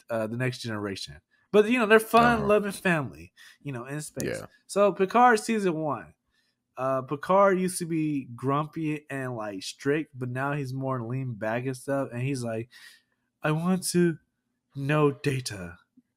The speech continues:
Speaker 1: Data, you have a daughter?" "Yes." "What? Huh? What? <laughs> You got a daughter? The si-, the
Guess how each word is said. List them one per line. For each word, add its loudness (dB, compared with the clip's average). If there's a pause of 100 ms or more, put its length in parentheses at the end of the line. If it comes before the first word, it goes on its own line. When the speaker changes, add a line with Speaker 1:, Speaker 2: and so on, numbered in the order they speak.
(320)
Speaker 1:
Data, -4 (460)
you 2
have 4
a 4
daughter?" 2 (300)
"Yes." -6 (320)
"What? 6 (340)
Huh? 6 (320)
What? 8
<laughs> -2 (520)
You 2
got 8
a -2 (180)
daughter? 8
The 4
si-, 0 (200)
the -2